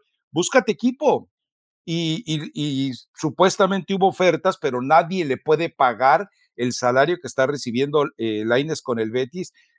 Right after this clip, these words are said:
¿Por qué? Porque son equipos chiquitos de la Liga Española.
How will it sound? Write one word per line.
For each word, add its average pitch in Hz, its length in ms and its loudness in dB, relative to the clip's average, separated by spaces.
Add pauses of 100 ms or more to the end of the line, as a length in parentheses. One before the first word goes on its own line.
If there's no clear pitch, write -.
(140)
¿Por 170 180 2
qué? 196 140 4
Porque 196 240 -2
son 196 200 2
equipos 185 400 -6
chiquitos 170 760 -2
de 131 120 0
la 127 120 2
Liga 151 540 2 (280)
Española. 151 680 0